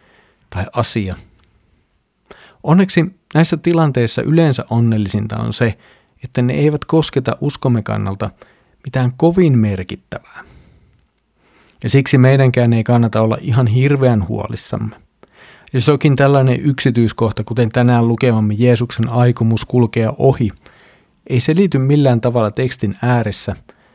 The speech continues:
niin kannattaa turvallisesti jatkaa matkaa. Joskus myös tarvitsemme toki aikaa ymmärtää. Ja ehkä joskus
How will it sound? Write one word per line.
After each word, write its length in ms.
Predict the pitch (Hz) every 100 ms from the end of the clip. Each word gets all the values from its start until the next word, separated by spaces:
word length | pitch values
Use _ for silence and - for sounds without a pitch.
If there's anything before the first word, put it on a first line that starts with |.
| _ _ _ -
niin 100 | 127
kannattaa 640 | 147 123 107 - 165 139 - _ _ _
turvallisesti 680 | 131 113 104 117 175 190 147
jatkaa 400 | 123 117 - 117
matkaa. 560 | 101 85 - - - - - - _ _ _ _ _ _ - _ _ _ _ _ _ _ -
Joskus 340 | 135 143 120
myös 180 | 139 135
tarvitsemme 560 | 139 139 117 - 113
toki 260 | 107 107 113
aikaa 480 | 120 139 131 117 101
ymmärtää. 720 | 107 117 107 101 - 104 - - - _ _ _ _ _ _ _ _ -
Ja 80 | 147
ehkä 240 | 143 -
joskus 480 | 120 151 - 120 -